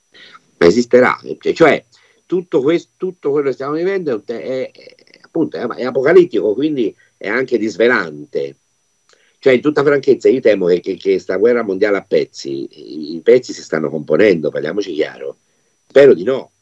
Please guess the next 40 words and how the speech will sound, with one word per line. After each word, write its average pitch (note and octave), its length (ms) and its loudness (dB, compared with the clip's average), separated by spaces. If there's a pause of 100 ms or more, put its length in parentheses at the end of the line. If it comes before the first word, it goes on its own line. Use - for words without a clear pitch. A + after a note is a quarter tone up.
(360)
Quindi A2+ 260 -12
il F#2+ 140 -18
timore B2 400 0
mio G#2 260 -4
è F2 100 -6
che - 140 -8
una, F#2+ 180 -6 (140)
che - 160 -8
una G#2 220 -2
rigenerazione A2 1000 0
possa G2 280 -6
venire B2+ 320 0
solo G2 180 -2
dopo F2+ 400 -4 (120)
un F2 100 -20
evento, E2 640 -2
un C#2+ 40 -18
grande F#2+ 360 -10
evento. G2+ 420 -6
Il C#2 80 -12
problema A2+ 300 -10
è G2 60 -10
che E2+ 40 -14
il D#2+ 60 -20
grande F#2+ 260 -6
evento G#2+ 540 -2 (340)
qua A#2 220 -2
rischia E2+ 320 0
di D2+ 100 0
essere, D2+ 580 -2 (1300)
eh, - 640 -14
di E2+ 80 -4
far F#2+ 160 0
pagare F#2 320 4
prezzi F2+ 400 2
enormi B2 460 2
e E2 40 -10
di D#2+ 100 -10
essere D#2+ 200 -8
distruttivo. D2 840 -6